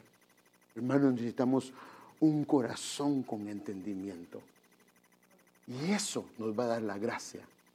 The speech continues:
para vivir una vida diferente. Una vida, y hermanos, y ver, hermano, qué hermoso es cuando comenzamos a ver las cosas como Dios las mira.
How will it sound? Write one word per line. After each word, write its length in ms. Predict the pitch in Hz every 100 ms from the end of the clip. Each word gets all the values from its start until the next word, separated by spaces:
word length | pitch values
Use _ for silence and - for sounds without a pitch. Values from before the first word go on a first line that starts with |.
| _ -
para 180 | 107 107
vivir 340 | 117 107 123 120
una 140 | 101
vida 260 | 107 113 90
diferente. 680 | - - 104 - - - - _ - 135 143 139 - _ _ _ -
Una 180 | 143 139
vida, 320 | 165 220 -
y 140 | 143
hermanos, 500 | 127 - 202 285 - - - -
y 80 |
ver, 320 | 139 214 262 107
hermano, 340 | 156 233 170 - -
qué 120 | - 143
hermoso 840 | 127 131 135 196 285 - 226 240
es 120 | 269
cuando 280 | - 220 -
comenzamos 760 | - 113 110 - 277 311 - - - -
a 100 | 151
ver 220 | 165 214
las 260 | 202 185 -
cosas 480 | - 269 - - - - _ _ _ -
como 280 | 131 117
Dios 180 | 113 135
las 180 | 127 -
mira. 240 | 123 110